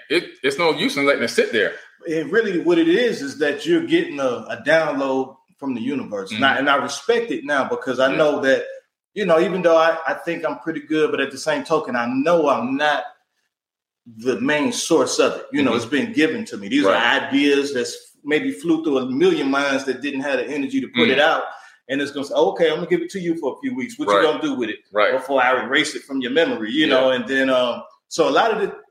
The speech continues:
Speaker 2: themes and titles, man, it's just an urgency to get
Speaker 1: Yeah.
Speaker 2: it out, man.
Speaker 1: Right, right.
Speaker 2: Yeah.
Speaker 1: It's an urgency. Guys, listen, if you guys are out there and you're trying to create music and put music out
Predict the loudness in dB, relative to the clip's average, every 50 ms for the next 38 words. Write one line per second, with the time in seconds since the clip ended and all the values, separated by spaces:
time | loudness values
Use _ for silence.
0 | _ _ _ -4 -2 -2 -2 -4 -6 -8 -8 -10 -12 -10 0 2 2 2 4 2
1 | 0 0 -2 -4 -6 -4 -2 -2 -2 -4 -6 -8 -8 -6 -6 -8 -6 -2 -2 0
2 | 2 2 2 2 2 -4 -6 -8 -8 -8 -8 -8 -6 -8 -8 -4 0 0 0 2
3 | 2 2 2 2 2 0 -6 -10 -16 -18 -20 -6 0 2 2 2 2 -2 -2 0
4 | 2 2 2 0 -4 -10 -18 _ _ -12 -12 -12 -12 -14 -16 _ _ _ _ -8
5 | -6 -2 2 2 2 2 0 -4 -6 -4 0 2 4 4 4 2 2 2 2 2
6 | 2 -2 -8 -10 -12 _ _ _ _ _ _ _ _ _ _ _ _ -2 -2 -2
7 | -2 -4 0 2 4 4 4 4 2 0 0 2 2 2 2 2 0 2 4 4
8 | 2 0 -4 -10 -18 -20 _ _ _ _ -6 -6 -4 -2 -2 -2 -2 -4 -8 -18
9 | _ -4 0 0 0 0 0 -2 0 2 2 2 2 0 0 0 0 0 -2 -4
10 | -4 -4 -8 -8 -2 -2 -2 -2 0 -2 -2 -2 -2 -4 0 2 4 4 4 2